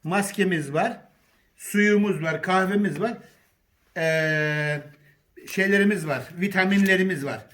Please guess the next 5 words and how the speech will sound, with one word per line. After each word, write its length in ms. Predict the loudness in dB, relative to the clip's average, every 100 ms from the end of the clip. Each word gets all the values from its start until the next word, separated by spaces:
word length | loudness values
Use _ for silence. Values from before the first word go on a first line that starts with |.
| -20 _ -2
Bunlar 320 | 0 4 2
olduktan 840 | 4 6 6 4 -4 -2 0 0 -2
sonra 600 | -2 -2 0 0 0 -4 -20 _ 0
Allah'ın 460 | 2 2 0 -2
izniyle 640 | -4 -6 -4 -2 0 -2